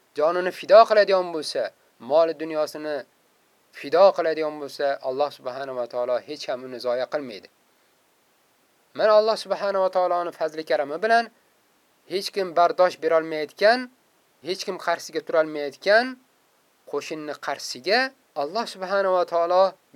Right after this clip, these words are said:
bechora bo'lib, qochib, darbadar bo'lib, qullikda katta bo'lgan bir insonni Alloh subhanahu va taolo shunday darajaga, hukmronlik darajasiga olib chiqadiki,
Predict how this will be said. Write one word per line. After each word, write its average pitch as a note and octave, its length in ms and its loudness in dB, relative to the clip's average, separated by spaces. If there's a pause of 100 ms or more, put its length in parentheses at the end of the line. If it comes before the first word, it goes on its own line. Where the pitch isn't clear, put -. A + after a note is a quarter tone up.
bechora F3+ 580 4
bo'lib, F#3+ 260 2 (460)
qochib, G#3 380 2 (440)
darbadar F#3 520 6
bo'lib, A3 260 6 (440)
qullikda G3 600 4 (720)
katta D3 360 -2
bo'lgan D#3+ 400 0 (480)
bir D#3 180 -2 (200)
insonni F#3+ 540 -2 (720)
Alloh C3+ 300 -6
subhanahu D3 540 -6
va C3+ 60 -4
taolo C#3 340 0
shunday C#3+ 420 -12
darajaga, C3+ 500 0 (580)
hukmronlik D#3 640 -2
darajasiga C#3 480 -4
olib - 160 -6
chiqadiki, F#3+ 500 -6